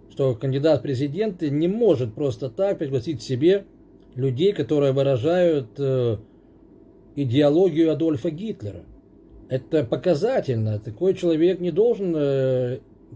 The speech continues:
быть уважаем, ну, по опросам. Как я сегодня смотрю, мы, пока Трамп, э, в ряде опросов он опережает Байдена, и, видимо, этой аудитории это всё равно, кто у нас есть кто.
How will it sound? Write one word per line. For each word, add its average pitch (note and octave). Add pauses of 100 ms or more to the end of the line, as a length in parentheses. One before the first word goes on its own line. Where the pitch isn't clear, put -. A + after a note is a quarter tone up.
(400)
быть D3+
уважаем, C#3
ну, A#2
по C3+
опросам. C3 (460)
Как A2
я D3
сегодня C3+
смотрю, B2
мы, B2
пока A#2+
Трамп, B2
э, A2 (800)
в A#2+
ряде C3
опросов B2
он A#2+
опережает A#2
Байдена, A#2+
и, C3+
видимо, A#2+
этой A#2+
аудитории C3
это E3
всё F3
равно, F3 (800)
кто E3+
у D3
нас D3
есть C3+
кто. F#2+